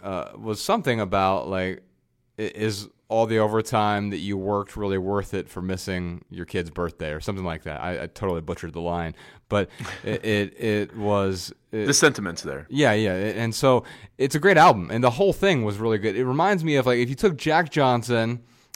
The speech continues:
Speaker 1: and Jason Mraz and, and removed their Y chromosome,
Speaker 2: <laughs>
Speaker 1: then, then you would have, uh, Rayleigh Nicole's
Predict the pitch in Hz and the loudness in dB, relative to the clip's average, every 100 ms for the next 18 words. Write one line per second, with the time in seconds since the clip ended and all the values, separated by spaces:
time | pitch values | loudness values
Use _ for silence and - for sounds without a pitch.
0 | - 113 117 104 127 143 165 135 120 110 | -4 -2 0 2 2 2 -2 0 0 2
1 | 98 87 82 113 - - _ _ _ - | 2 0 -4 -6 -10 -16 _ _ _ -20
2 | _ _ _ 107 107 107 - _ _ _ | _ _ _ -4 -2 -4 -8 _ _ _
3 | 107 104 107 110 113 123 139 135 123 113 | -6 -4 -2 -2 0 2 2 -2 -6 -2
4 | 117 110 107 110 113 - 113 104 98 95 | 0 2 2 0 0 0 0 0 -2 -2
5 | 90 98 127 - _ _ - - - - | -4 -4 -8 -16 _ _ -10 -6 -6 -4
6 | 110 110 - 110 117 123 127 123 110 110 | -4 -4 -2 -2 0 2 2 2 2 4
7 | 107 104 - 101 98 95 92 - 107 117 | 4 2 -2 0 2 2 -2 -4 0 2
8 | 120 117 113 110 107 107 113 101 101 98 | 4 2 0 -2 -4 -4 -2 0 0 -2
9 | 95 | -4